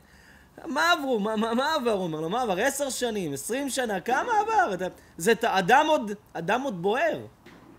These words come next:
אדם עוד רותח. אתה, אתה מתווכח איתי?" אמר לו, "כבוד ראש הממשלה,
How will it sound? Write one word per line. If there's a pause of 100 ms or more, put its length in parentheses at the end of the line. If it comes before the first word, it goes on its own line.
(760)
אדם
עוד
רותח.
אתה,
אתה
מתווכח
איתי?" (1700)
אמר
לו,
"כבוד
ראש
הממשלה,